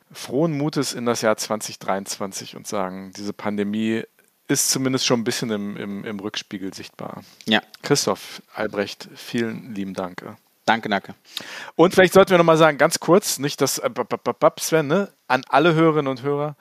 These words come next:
Speaker 1: vielen lieben Dank fürs Zuhören das ganze Jahr über. Es war ein gutes Jahr und, äh, wir freuen uns, wenn ihr zwanzig zweiundzwanzig auch wieder dabei seid.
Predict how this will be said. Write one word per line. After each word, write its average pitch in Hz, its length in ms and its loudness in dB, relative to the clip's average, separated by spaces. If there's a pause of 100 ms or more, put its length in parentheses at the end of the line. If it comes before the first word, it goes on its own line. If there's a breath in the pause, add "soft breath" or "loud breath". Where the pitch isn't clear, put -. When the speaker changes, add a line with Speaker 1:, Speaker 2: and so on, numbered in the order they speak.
(240 soft breath)
Speaker 1:
vielen 135 340 -4
lieben 123 220 -10
Dank 107 380 -8
fürs - 320 -12
Zuhören 143 480 -10 (260)
das - 160 -8
ganze 117 300 -6
Jahr 110 160 -2
über. 127 260 -10 (180)
Es - 80 -18
war 113 100 -4
ein 104 100 -12
gutes 127 320 -12
Jahr 131 260 -8
und, - 240 -16
äh, - 60 -12 (200)
wir - 120 -10
freuen 58 260 -8
uns, - 180 -14
wenn 107 140 -10
ihr 101 140 -12 (360 loud breath)
zwanzig - 500 0
zweiundzwanzig 143 680 -2
auch - 220 -8
wieder - 160 -10
dabei - 240 -16 (100)
seid. - 140 -20